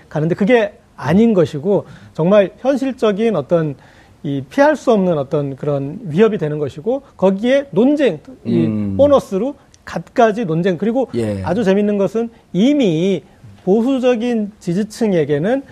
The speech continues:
Speaker 1: 현행 교과서들이 문제가 많다. 너무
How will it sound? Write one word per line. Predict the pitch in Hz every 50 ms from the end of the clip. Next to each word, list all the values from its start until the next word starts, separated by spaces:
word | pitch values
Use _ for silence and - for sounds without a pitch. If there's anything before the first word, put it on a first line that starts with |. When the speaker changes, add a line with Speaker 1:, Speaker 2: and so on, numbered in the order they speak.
| - - - _ _
Speaker 1:
현행 | - - 311 359 359 370 359
교과서들이 | 285 - 214 202 208 349 320 - 294 294 247 226 247 214 277 277
문제가 | 180 139 143 170 208 233 233 339 339 339 330 311
많다. | 226 143 - - - 127 160 202 190 180 170 143 139 143 139 127 - _ _ _ -
너무 | 170 202 240 277 302 311 285 247